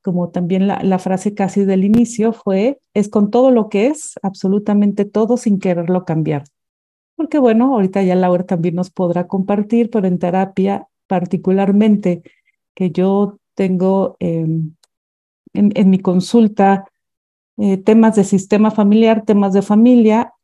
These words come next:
muchas personas siempre traen juicio respecto a papá, primero porque no estuvo, o porque sí estuvo, pero no de la forma en la que queríamos que él estuviera. Entonces eso ya no es tomarlo todo.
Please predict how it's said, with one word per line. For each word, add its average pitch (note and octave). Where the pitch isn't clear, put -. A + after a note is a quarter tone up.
muchas A3+
personas G#3
siempre G#3
traen G3
juicio G#3
respecto F3
a F3
papá, G#3+
primero F3+
porque F3
no E3
estuvo, A#3+
o F#3
porque F#3
sí G3
estuvo, G3+
pero F3+
no F3+
de F#3+
la F3
forma F3
en E3+
la E3
que D#3
queríamos E3+
que E3+
él E3+
estuviera. B3+
Entonces G#3
eso A3+
ya A3
no A3+
es A3+
tomarlo G#3
todo. G#3